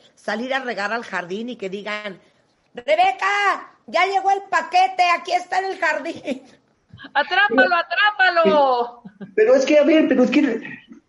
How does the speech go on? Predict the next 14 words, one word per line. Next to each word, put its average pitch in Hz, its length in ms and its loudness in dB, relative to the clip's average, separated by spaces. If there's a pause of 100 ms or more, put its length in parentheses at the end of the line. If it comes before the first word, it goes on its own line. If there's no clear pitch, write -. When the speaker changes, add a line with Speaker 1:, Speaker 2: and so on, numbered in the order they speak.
Speaker 3:
ese 269 280 4
es 269 120 4
el 247 140 6
futuro 214 440 4
en 233 140 6
África 226 480 2
y 220 100 2
el 190 80 4
futuro 180 400 4
en 226 60 4
muchos 220 260 4
países 202 380 2
pobres. 208 380 2
Speaker 2:
Claro. 233 260 -2